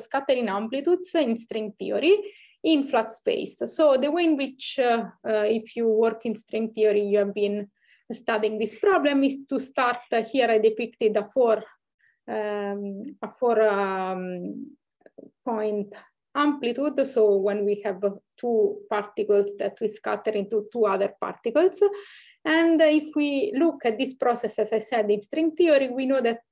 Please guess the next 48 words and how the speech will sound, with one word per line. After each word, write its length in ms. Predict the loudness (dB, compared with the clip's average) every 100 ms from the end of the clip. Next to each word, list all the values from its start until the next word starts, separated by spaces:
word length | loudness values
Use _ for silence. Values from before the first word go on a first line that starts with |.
| -2
we 180 | -2
can 180 | -2 -2
organize 720 | -2 0 0 0 0 0 0
this 300 | -2 -4 -6
kind 200 | -6 -6 -4
of 100 | -4
expansion 580 | -8 -4 0 0 0
in, 120 | -2 -2
as 240 | -4 -2
a 80 | -2
genus 360 | 0 0 0 -4
expansion. 680 | -10 -8 -6 -6 -2 -2
So 260 | 0 2 4
I 80 | 4
start, 320 | 0 -4 -2
I 440 | 2 2 2 2 0 0
wrote 260 | 0 0
here 480 | -4 0 0 0 -4 -10 _ _ _ -6
a 260 | -4 -4 -4
couple 460 | -4 -2 2 2 4
of, 260 | 0 -4 -4
uh, 260 | -2 -2 -4
of 120 | -4
diagram, 460 | -2 0 0 -2 -2
three 180 | -4
diagrams. 580 | -2 -2 -2 0 0 0 -4
So 120 | -2 -2
here 180 | 0 0
we 100 | 4
have 160 | 2 2
the, 300 | 0 0 -2 _ _ _
the 280 | -2 0 0
first 280 | 0 -2 0
order 280 | 0 0 0
diagram, 540 | 2 2 4 2 -2 0
then 220 | 0 0
we 160 | -2 -2
have 160 | -2
the 100 | 0
one 200 | 0 2
loop 320 | 4 4 2 0
and 160 | -2
the 60 | 0
two 160 | 2
loops 280 | 2 0 -4
and 180 | -6 -4
so 140 | -4
on. 360 | -4 -2 -2 -2